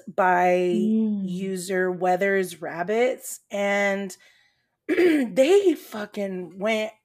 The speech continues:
Speaker 1: all out on this shit.
Speaker 2: I love
Speaker 1: And
Speaker 2: people.
Speaker 1: Yeah, like, I mean, because it was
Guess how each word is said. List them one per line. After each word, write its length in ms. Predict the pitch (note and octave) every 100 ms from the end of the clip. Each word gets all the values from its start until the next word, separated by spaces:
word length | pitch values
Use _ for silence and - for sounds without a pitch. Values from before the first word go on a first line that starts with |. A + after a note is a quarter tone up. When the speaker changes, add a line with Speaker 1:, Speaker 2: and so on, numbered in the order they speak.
| _
Speaker 1:
all 500 | G3 G#3+ A3 F#3 - -
out 260 | F4+ F#4+ -
on 180 | F3+
this 140 | F3 E3+
shit. 400 | - - D3+ - _ _ _ _ _
Speaker 2:
I 160 | G3+ G3+
love 420 | G3 F#3+ G#3+ A#3
Speaker 1:
And 140 | G3 G3
Speaker 2:
people. 640 | A3+ A3 F#3+ F3 E3+ _ _ _ _ _ _ _ _
Speaker 1:
Yeah, 380 | F3+ B3+ C4+ D4+
like, 180 | A#3+ B3+
I 80 | B3
mean, 540 | C4 B3+ A#3+ A3+ G#3 - _ _ _ _ _ _ _ _ _ _
because 680 | A#3+ A#3+ - D4 D4 A3+ G#3+ -
it 240 | A#3 A3+
was 340 | G#3 A3+ G#3+